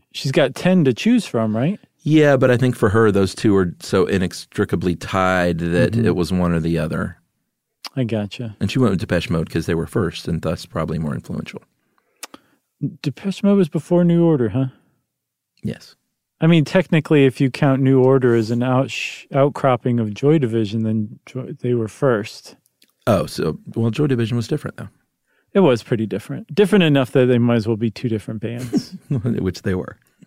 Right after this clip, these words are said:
Speaker 1: You know who we need to, to, to give us the judgment call
Speaker 2: Who?
Speaker 1: is Frances Perkins, <laughs> who, who apparently would not have enjoyed our banter. She was very much known as, like, a, a dour,
Speaker 2: Yeah.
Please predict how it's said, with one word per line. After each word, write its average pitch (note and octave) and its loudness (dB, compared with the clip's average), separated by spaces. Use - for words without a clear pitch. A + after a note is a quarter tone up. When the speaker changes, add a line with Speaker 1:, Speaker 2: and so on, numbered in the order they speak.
Speaker 1:
You C#3+ 4
know E3 6
who E3 6
we D#3+ 6
need D3+ 4
to, C3+ 4
to, C#3 0
to C#3+ 0
give B2+ 2
us B2+ 0
the A#2+ -2
judgment C3+ 2
call D3+ 2
Speaker 2:
Who? G#2 4
Speaker 1:
is A2+ 0
Frances B2 0
Perkins, B2+ -4
<laughs> - -4
who, E3 6
who F#3 6
apparently G#3 4
would E3 4
not C#3 2
have C3 0
enjoyed B2 4
our A2+ 6
banter. C3 2
She C#3+ 0
was B2+ 2
very C#3+ 4
much C3+ 0
known B2+ 4
as, A#2+ 0
like, A#2+ 2
a, A#2+ 2
a C3 0
dour, B2 4
Speaker 2:
Yeah. F#2 0